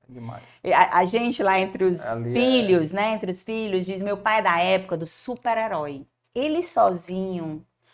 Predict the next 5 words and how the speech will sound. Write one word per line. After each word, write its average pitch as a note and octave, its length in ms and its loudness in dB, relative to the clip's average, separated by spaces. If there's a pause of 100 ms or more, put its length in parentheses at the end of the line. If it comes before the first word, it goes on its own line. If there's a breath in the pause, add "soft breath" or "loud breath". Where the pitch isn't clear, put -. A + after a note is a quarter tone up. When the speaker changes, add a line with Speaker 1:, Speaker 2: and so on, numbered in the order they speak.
(200)
Speaker 2:
conseguia G#3 920 -4
derrotar G3 640 -6
todos A3+ 340 -8
os G3+ 160 -14
inimigos. F#3 640 -14